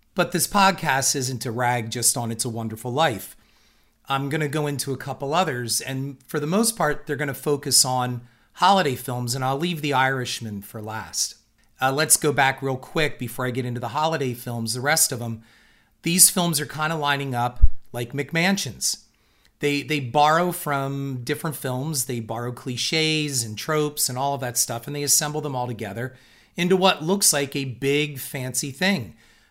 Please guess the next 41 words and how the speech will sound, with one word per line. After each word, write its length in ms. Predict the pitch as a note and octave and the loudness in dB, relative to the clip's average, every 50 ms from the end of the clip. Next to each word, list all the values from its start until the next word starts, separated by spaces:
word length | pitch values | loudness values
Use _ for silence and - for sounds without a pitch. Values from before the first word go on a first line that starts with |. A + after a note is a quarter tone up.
| _ _ - | _ _ -2
But 100 | F3 F3 | 2 2
in 100 | F#3 F3+ | 2 2
the 140 | F3+ F3 | 2 4
end, 440 | F#3 G#3+ A#3 G3+ E3 D3+ D3+ D#3 - - - _ _ _ _ _ - | 4 4 4 4 4 2 0 -4 -6 -10 -14 _ _ _ _ _ -4
most 280 | C#3+ D#3+ F#3+ G3 - | 0 2 4 4 4
of 40 | E3 | 4
them 140 | D#3 D3+ D3+ | 2 0 -2
are 60 | D3 | -2
functionally 500 | - - D3 D3 C#3+ - - D#3+ D#3+ E3+ | -2 -2 -4 -4 -4 -4 -4 -2 -2 -2
useless. 720 | E3 E3 G3+ A#3 A3 - - A#2+ - - - - - - - _ _ _ - | 0 2 4 4 6 4 4 2 -2 -6 -4 -4 -6 -6 -10 _ _ _ -16
The 200 | - C3 C#3 C3+ | -8 -6 -6 -4
point 280 | - - F3+ F#3 F3+ F3 | -2 2 2 2 2 2
of 60 | D#3+ | 0
my 120 | D3 C3+ | 0 -2
podcast 880 | - - D#3+ F3+ F#3 F#3 E3+ - - B2+ G#2+ G#2 G#2 G2+ - - - - - _ _ _ _ _ _ _ - | -2 -2 0 0 0 0 -2 -4 -8 -8 -8 -8 -4 -2 -2 -2 -2 -4 -12 _ _ _ _ _ _ _ -4
is 280 | C#3 C#3 C3+ B2+ - - | -2 0 2 4 2 2
to 120 | - C#3+ | 2 4
say 240 | A#2+ - - C#3 C3+ | 4 4 4 2 0
that 120 | B2+ B2+ | 0 -2
we 100 | B2 C#3 | -4 -4
need 180 | C#3 D3+ D#3+ C3 | -4 -4 -2 -2
to 60 | C#3+ | -2
look 260 | B2 B2+ C#3+ C#3+ - | -2 -2 -2 -4 -4
at 80 | C#3 - | -6 -8
things 320 | - B2+ A#2 A#2 A2+ G#2 | -6 -6 -6 -6 -6 -6
with 160 | G#2+ A2+ G2+ | -8 -8 -6
a, 80 | A#2 A2 | -6 -6
with 240 | G#2+ G#2+ A#2 A2+ - | -6 -8 -10 -10 -8
a 40 | A2+ | -6
sharper 420 | - - - C3 C3+ B2+ C#3 A#2+ | -6 -4 -2 -2 -2 -2 -4 -8
critical 420 | - - - A#2+ A#2 - B2+ B2 | -10 -8 -8 -6 -6 -6 -2 2
eye. 300 | C#3+ E3 E3 B2 G2+ - - _ _ _ _ _ _ _ _ _ _ _ | 4 4 4 2 0 -4 -10 _ _ _ _ _ _ _ _ _ _ _
And 100 | D#3 D#3 | -2 0
that's 200 | E3 E3+ E3+ - | 2 2 2 0
what 80 | D3+ B2 | -4 -4
Kate 240 | - F3+ D#3+ - | -4 -4 -2 0
Wagner 500 | C#3+ D#3+ E3 F3+ D#3+ D3 B2 F#2+ - - _ _ _ | 2 2 4 2 2 -2 -6 -8 -10 -14 _ _ _
talks 320 | - D3 C3 B2 - - - | -4 -2 -2 -2 -2 -4 -4
about 240 | A2 A#2+ A#2 A2+ | -2 -4 -4 -4
as 160 | A#2 A2 G#2+ A2 | -4 -6 -4 0
well 420 | C3+ C#3+ C#3+ B2 G#2+ G#2 - - | 2 4 4 4 2 -2 -6 -12